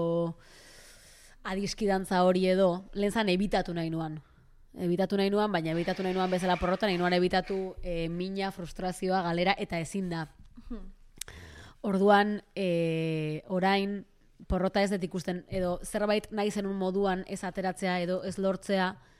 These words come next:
Speaker 1: beste gauza batzuetarako bide bat, eh, izan daiteke, ez? Osea, nolabait, de-, etengabeko mugimendu bat dago, eta aldi, osea, aparraldi horiek, eh,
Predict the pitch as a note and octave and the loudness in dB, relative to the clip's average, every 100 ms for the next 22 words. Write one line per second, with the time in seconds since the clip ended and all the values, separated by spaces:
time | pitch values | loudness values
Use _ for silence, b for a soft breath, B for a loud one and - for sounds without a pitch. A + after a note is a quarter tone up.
0 | b b F3+ G3 G#3 F#3+ F#3 F3+ E3+ E3+ | b b -2 -2 0 0 0 -2 -4 -4
1 | F3 E3+ E3+ E3+ E3 F3 E3 - - F3 | -4 -4 -2 -2 0 0 -2 -6 -10 -8
2 | E3+ E3 E3 E3 E3 E3+ F#3 E3+ D#3 F3+ | -4 -4 -2 -2 -4 -4 -4 -2 -2 -2
3 | E3+ D#3+ F#3+ - E3+ E3 E3 F3+ F3 - | -4 -4 -6 -4 -2 0 2 2 0 -8
4 | - F#3 F3+ F#3+ G#3 G#3+ G#3 G3+ F#3+ F#3+ | -6 -4 -2 -2 2 2 2 0 0 0
5 | G3 F#3+ F#3 F3+ F3+ F3+ A3 F#3+ F3+ E3+ | 0 0 0 0 2 2 2 0 -2 -2
6 | D#3+ B B B B - G#3 A3+ A#3 A3+ | -4 B B B B -4 2 2 2 2
7 | G#3+ G3 E3+ - G#3 A#3 A3 G#3+ G3+ G3+ | 0 2 0 4 2 2 0 0 2 2
8 | G3 - F#3 F3+ F3+ F3+ F3 F3 F3 E3+ | 0 -6 -4 0 2 2 2 0 -2 -2
9 | E3+ E3+ | -4 -6